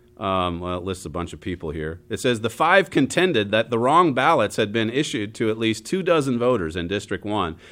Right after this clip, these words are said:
and that the incorrect, uh, ballots may have had an impact on the county commission race in that district, and, and that had a margin of just seven votes." So another very close election,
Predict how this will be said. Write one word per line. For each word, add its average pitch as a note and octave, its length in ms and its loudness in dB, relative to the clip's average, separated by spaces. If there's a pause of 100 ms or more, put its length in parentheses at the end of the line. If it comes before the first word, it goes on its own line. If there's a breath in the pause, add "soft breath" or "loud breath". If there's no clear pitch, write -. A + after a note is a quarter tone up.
(140 soft breath)
and G#2+ 160 -2
that A#2+ 180 0
the B2 300 0
incorrect, D#3+ 560 2 (300 loud breath)
uh, A#2 100 -2
ballots C3 520 4
may A#2+ 180 -2
have C3+ 180 2
had B2 160 2
an G#2+ 80 -2
impact C3 500 -2
on A2+ 160 0
the A2 60 -4
county A#2 320 -2
commission A2 480 -4
race F#2 480 -4
in F#2+ 160 -4
that F2+ 180 -4
district, G2+ 460 -2
and, F2+ 300 -6
and F2 440 -4
that G#2 180 -2
had G#2 140 -2
a F2+ 60 0
margin G#2 560 0
of F#2 100 -4
just F#2 280 -6
seven G#2+ 360 -2
votes." F#2 320 -2
So G2 160 -2
another G#2+ 280 0
very B2 260 0
close A3 340 6
election, F#3+ 580 2